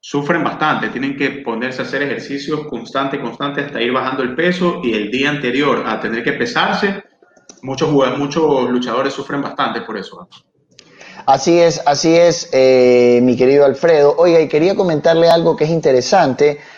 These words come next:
Speaker 2: Mira, ahí nos está diciendo Jefferson Abarca, "Excelente programa, saludos a todos". Muchísimas gracias, Jefferson, te mandamos un
Speaker 1: Saludos,
Speaker 2: abrazo
Speaker 1: Jefferson.
Speaker 2: gigante. Estamos tratando, un crack, el Chito Vera. Así es, Jefferson, un crack, el Chito Vera. Oiga, y le comento algo, cambiándonos de tema,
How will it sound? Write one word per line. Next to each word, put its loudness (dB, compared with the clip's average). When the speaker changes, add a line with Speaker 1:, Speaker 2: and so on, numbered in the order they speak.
Speaker 2:
Mira, 4
ahí 4
nos -2
está 2
diciendo 2
Jefferson 2
Abarca, 4
"Excelente 0
programa, 2
saludos 4
a 2
todos". 4
Muchísimas 0
gracias, 2
Jefferson, 0
te 2
mandamos 0
un 0
Speaker 1:
Saludos, 4
Speaker 2:
abrazo 0
Speaker 1:
Jefferson. 2
Speaker 2:
gigante. 0
Estamos 0
tratando, 2
un 2
crack, 4
el 0
Chito 2
Vera. 6
Así 0
es, 6
Jefferson, 2
un 0
crack, 2
el 2
Chito 2
Vera. 4
Oiga, 4
y 0
le 2
comento 2
algo, 4
cambiándonos 0
de 2
tema, 0